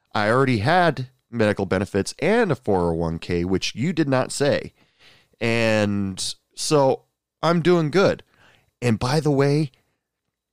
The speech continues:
I read in the newspaper that, uh, your company's thinking about, uh, shutting down the M P three player area. So you might wanna,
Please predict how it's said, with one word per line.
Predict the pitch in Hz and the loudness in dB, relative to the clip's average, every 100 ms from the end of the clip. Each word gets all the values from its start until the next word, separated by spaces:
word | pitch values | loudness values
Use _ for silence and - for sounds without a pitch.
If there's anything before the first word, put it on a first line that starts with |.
| _ _ _ _ 104 | _ _ _ _ -4
I | |
read | 107 123 151 135 - - | 0 2 2 0 -10 -6
in | 117 | 0
the | 110 | 2
newspaper | 107 143 - 156 151 165 165 - _ _ _ _ _ | 4 2 2 0 0 -2 -4 -10 _ _ _ _ _
that, | 110 113 101 - - - _ - | -2 0 0 -2 -12 -12 _ -8
uh, | 104 101 92 92 82 - - _ _ _ _ _ _ _ _ _ | -4 0 0 0 -2 -8 -20 _ _ _ _ _ _ _ _ _
your | 123 123 | -2 -2
company's | 120 139 131 110 | 0 0 0 -2
thinking | 127 113 | -2 -2
about, | 113 107 98 _ - | 0 0 0 _ -6
uh, | 107 95 | -4 -2
shutting | - 107 98 87 | 0 -2 -2 -2
down | 95 98 | -2 -2
the | 92 92 | -2 -4
M | 85 | -4
P | 101 92 | -6 -8
three | 104 92 | -6 -8
player | - 87 82 - | -6 -6 -6 -6
area. | 85 80 82 78 | -6 -6 -6 -6
So | 80 - 87 87 | -6 -4 0 0
you | 90 117 | -2 -4
might | 123 - | -4 -4
wanna, | 110 92 82 76 | -2 -2 -4 -8